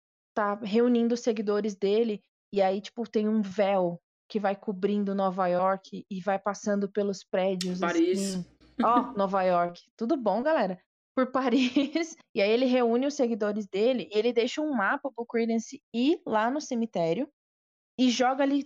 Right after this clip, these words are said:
Speaker 1: todo mundo pra ir no cemitério, tu-, todo mundo junto. Pra realmente fazer uma emboscada ali com a galera, conseguir juntar todo mundo. E eu acho isso uma sacada tão foda, que o cara conseguiu dar importância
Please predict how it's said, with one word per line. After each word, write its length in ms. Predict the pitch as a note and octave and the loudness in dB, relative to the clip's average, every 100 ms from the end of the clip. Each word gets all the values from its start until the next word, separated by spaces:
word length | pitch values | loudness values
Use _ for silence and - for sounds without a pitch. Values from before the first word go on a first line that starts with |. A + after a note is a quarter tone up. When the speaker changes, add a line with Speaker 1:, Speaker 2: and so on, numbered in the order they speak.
| - | 0
Speaker 1:
todo 420 | D4+ F#4 G#4 G#4+ | 0 2 0 2
mundo 280 | D4+ E4+ E4+ | 2 2 0
pra 180 | D4+ C#4+ | 0 0
ir 60 | |
no 80 | C#4+ | -2
cemitério, 520 | - C4+ C4 B3 C4+ D4 _ _ _ | -4 -6 -2 -2 -4 -8 _ _ _
tu-, 240 | E4 E4 _ | -2 -2 _
todo 220 | C#4+ D#4+ | 0 0
mundo 200 | F#4+ F#4+ | 0 0
junto. 320 | E4+ B3 F3+ - _ _ _ _ _ _ - | 2 2 0 -8 _ _ _ _ _ _ -4
Pra 100 | A3 | 0
realmente 360 | A3+ B3 B3 | 2 2 2
fazer 220 | - C4 B3 | 2 2 2
uma 140 | B3 | 2
emboscada 680 | A#3+ A#3 C#4 - - G#3 A3 | 2 2 0 -4 0 0 0
ali 140 | G#3+ | -2
com 80 | A3 | -2
a 40 | |
galera, 320 | G#3+ A3 G3 G3 | 0 2 2 0
conseguir 380 | A3 G#3+ G#3 | -2 -4 -4
juntar 500 | G#3+ B3 B3 A#3+ A3+ - | 0 0 0 -2 -2 0
todo 180 | B3+ C#4 | 0 2
mundo. 220 | C4+ G3 - | 0 -2 -4
E 140 | G#3 | -2
eu 40 | G3+ | 0
acho 280 | D4+ - | 0 -4
isso 180 | B3 A#3 | -8 -8
uma 140 | A#3 A#3 | -8 -8
sacada 480 | - - - F#3+ G3 | -10 -10 -6 -6 -6
tão 140 | - E4+ - _ | -8 -10 -14 _
foda, 340 | F3 F#3+ E3+ E3 _ _ _ _ _ _ _ | -2 -2 -2 -8 _ _ _ _ _ _ _
que 60 | G#3+ | -4
o 60 | |
cara 240 | G3+ A#3 C4+ | -2 -2 0
conseguiu 520 | C4+ C4 A#3+ A3+ A#3 | -2 -2 -2 -2 -2
dar 320 | G3 G3 - - | 0 -2 -2 0
importância 1040 | C#4+ D4+ F#4 F#4 - G#3 F#3+ G3+ - D#4 | 0 2 0 0 -2 0 0 -4 -8 -10